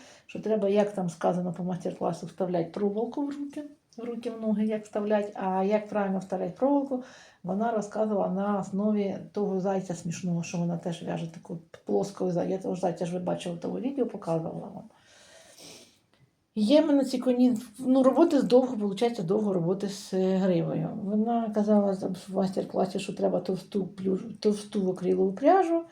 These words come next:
щоб оцю гриву розкручувати. Я оце взяла, в общем, вона мені не сп-, я ще лаком збризнула, щоб воно держалося. Я взяла обикновенний, звичайний акрил, тонкий, звісно, трудно, бо я сиділа довго, розпутувала ці волоски.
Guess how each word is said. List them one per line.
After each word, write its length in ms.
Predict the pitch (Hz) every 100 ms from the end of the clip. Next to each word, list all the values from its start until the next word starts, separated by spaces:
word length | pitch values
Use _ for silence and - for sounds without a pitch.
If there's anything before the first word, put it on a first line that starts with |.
| - _ _ _ _ _ 311
щоб 260 | 214 254 240
оцю 240 | 233 247
гриву 360 | 233 240 226 214
розкручувати. 720 | 214 - 220 214 214 196 190
Я 240 | 190 233 226
оце 180 | 214
взяла, 460 | 196 185 214 285 339
в 300 | 294 185 208
общем, 240 | 233 240
вона 180 | 214 214
мені 180 | 214 202
не 80 | 190
сп-, 140 | 190
я 140 | 214 208
ще 140 | 208
лаком 400 | 196 240 254 311
збризнула, 460 | 262 285 277 269 254
щоб 180 | 262
воно 200 | 240 247
держалося. 680 | 240 240 240 233 220 220 233 - - - - - -
Я 200 | 196 254
взяла 380 | 247 233 233 233
обикновенний, 680 | 202 214 240 240 240 214
звичайний 640 | 190 190 202 233 202 190 190
акрил, 440 | - 208 254 320 330 - _ _ -
тонкий, 440 | 240 240 247 240
звісно, 360 | 220 226 220 208
трудно, 420 | 196 233 202 190
бо 160 | 180 196
я 80 |
сиділа 340 | 190 180 185 185
довго, 460 | 185 185 170 170
розпутувала 680 | 170 175 - 190 190 170 170
ці 160 | - 190
волоски. 460 | 175 185 190 -